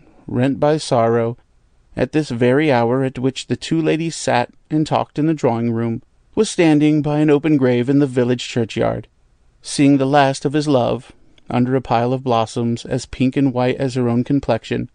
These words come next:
within four elm boards, with a brass plate upon the cover.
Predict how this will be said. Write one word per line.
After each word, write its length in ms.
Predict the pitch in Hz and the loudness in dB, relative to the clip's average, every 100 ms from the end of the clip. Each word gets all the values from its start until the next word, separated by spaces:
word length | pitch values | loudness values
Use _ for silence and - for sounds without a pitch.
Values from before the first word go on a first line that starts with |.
| _ - | _ -6
within 260 | 120 117 | -2 -2
four 320 | 113 - 123 | -2 0 2
elm 220 | 127 123 123 | 2 0 0
boards, 560 | 120 120 113 110 - _ _ - | 0 0 -2 -6 -16 _ _ -8
with 120 | 123 | -6
a 40 | |
brass 340 | 113 117 113 - | -2 -2 -2 -4
plate 260 | - 117 | -2 -2
upon 300 | 110 - 113 | -2 -4 -4
the 80 | 117 | -4
cover. 320 | - - 85 | -4 -4 -6